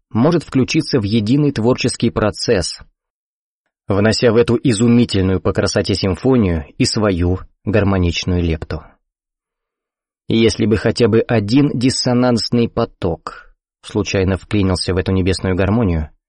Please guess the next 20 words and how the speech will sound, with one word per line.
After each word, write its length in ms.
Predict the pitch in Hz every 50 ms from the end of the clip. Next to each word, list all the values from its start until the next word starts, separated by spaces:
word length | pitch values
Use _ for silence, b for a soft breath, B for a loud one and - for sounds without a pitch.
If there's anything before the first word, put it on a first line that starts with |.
| _ _ _ _ _ _ _ _ _ _ _ _ _ _ _
то 140 | - 127 160
это 160 | 180 170 - 156
неотвратимо 580 | 147 135 - 110 127 127 120 - 160 160 139
повлекло 420 | - 127 110 113 120 117 127 143 143
бы 120 | 131 120
за 60 | 110
собой 360 | 104 - 123 117 113 135 139
аннигиляцию 760 | 139 - 127 117 117 110 113 120 127 135 139 - - 135 127
многих 640 | 123 120 120 127 139 151 143 147 156 - - - -
и 80 | 135
многих 520 | 135 131 123 120 123 127 131 135 127 - - -
уровней 400 | 117 110 107 117 107 117 120 120
ментальной 500 | 117 120 117 110 - 104 98 95 101 101
материи, 580 | 101 107 104 - - 104 87 85 76 73 78 - _ _ _ _ _ _ _ _ _ _ _
а 120 | - 101 90
значит, 580 | 85 90 85 80 - - - - - - - _ _ _ _ _ _ _ _ _ _
и 80 | - 113
разрушение 680 | 101 92 90 98 95 90 - - 104 101 101 104 107 101
целых 480 | - - - 113 107 104 101 - -
миров. 560 | 110 104 101 104 113 117 107 90 - - -